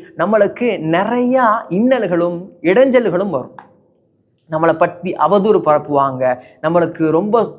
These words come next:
நோவினை கொடுப்பாங்க, நம்மளுக்கு எவ்வளோதான் கஷ்டமா, நம்ம எவ்வளோ வாழ்க்கையில நம்ம வந்து எப்படியாவது பெர்ஃபெக்டா இருந்துடணும் அப்படின்னு நினைப்போம்.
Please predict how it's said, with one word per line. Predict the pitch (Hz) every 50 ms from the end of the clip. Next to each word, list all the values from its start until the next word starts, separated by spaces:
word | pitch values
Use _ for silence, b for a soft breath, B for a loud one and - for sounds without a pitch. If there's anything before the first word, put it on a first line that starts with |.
| - - -
நோவினை | 170 180 214 240 262 233 240 214 196 175 -
கொடுப்பாங்க, | 165 160 151 - - 147 143 143 143 143 139 143 139 143 B B B -
நம்மளுக்கு | 156 165 180 175 160 170 175 185 185
எவ்வளோதான் | 180 - 277 269 247 247 247 240 -
கஷ்டமா, | - 190 - - - - 196 175 156 139 139 135 135 B B B -
நம்ம | 170 175 180
எவ்வளோ | 175 175 190 185 220 262 247
வாழ்க்கையில | 208 180 190 208 233 226 - - 233 214 196 185 180 170 B B B B
நம்ம | - 156 160 160 160 160
வந்து | 156 160 185 190 226 220 185 - -
எப்படியாவது | 156 165 175 165 - 247 214 240 240 226 240 240 254 254 247 254 220
பெர்ஃபெக்டா | - - 208 202 208 - 208
இருந்துடணும் | 196 180 175 175 175 175 175 165 165 175 160
அப்படின்னு | 147 156 156 156 143 139
நினைப்போம். | 143 135 139 143 135 135 135 131